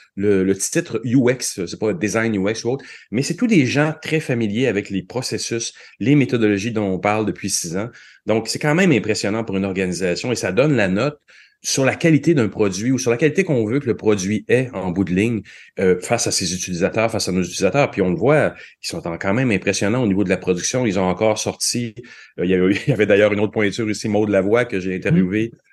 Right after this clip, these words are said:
Speaker 1: sur le sujet de Shopify, avec qui on a parlé justement de ces mises à jour massives qu'ils font à chaque année, des features, des nouvelles affaires, euh, l'A I commence à arriver,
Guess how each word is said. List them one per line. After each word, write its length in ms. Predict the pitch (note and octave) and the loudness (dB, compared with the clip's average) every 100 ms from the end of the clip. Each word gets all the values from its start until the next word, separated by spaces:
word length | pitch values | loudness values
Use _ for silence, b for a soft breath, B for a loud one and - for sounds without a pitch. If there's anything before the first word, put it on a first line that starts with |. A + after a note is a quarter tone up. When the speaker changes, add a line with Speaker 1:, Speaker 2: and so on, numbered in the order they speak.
| _ | _
Speaker 1:
sur 380 | - - - A#2+ | -8 -6 2 4
le 60 | G#2 | 4
sujet 240 | - G2 | 0 -2
de 60 | G#2+ | -2
Shopify, 520 | F#2 F2 B2 C#3+ C3+ B B B | -2 -2 -2 -2 -4 B B B
avec 220 | F#2+ F#3+ | 0 0
qui 120 | - | 2
on 100 | E3 C3+ | 2 2
a 40 | |
parlé 280 | - G2+ C#3+ | 0 0 -2
justement 380 | A2 - A2 C#3+ | -2 -6 -4 -4
de 40 | |
ces 180 | - G#2+ | -4 0
mises 240 | C3 D#3 | 0 2
à 120 | A2+ | 0
jour 240 | F2+ C#3 D3 | 2 2 4
massives 500 | G2+ - F#3 G3+ C3+ | 2 -2 -4 -4 -6
qu'ils 120 | - | -6
font 180 | D3 C3+ | -4 -4
à 40 | |
chaque 220 | - B2+ | -6 -6
année, 300 | A#2+ A2 D#3 F3 B B | -6 -2 -4 -6 B B
des 200 | - D3+ | 2 2
features, 600 | D3 A2 G2+ D3 D3 D3 | 2 -4 0 2 4 4
des 120 | C#3 | 2
nouvelles 280 | C#3+ A2+ F#2+ | 4 2 2
affaires, 540 | F#2+ - B2+ C#3 C3+ F#2+ | -2 -4 -6 -2 -4 -2
euh, 140 | F2+ | -4
l'A 440 | C#2 G2 B2 A2+ B2 | -2 2 2 2 0
I 40 | |
commence 320 | B2+ G#2 G#2 | 0 -4 -2
à 60 | G#2 | -2
arriver, 380 | F2 F2 A#2+ | -4 -2 -4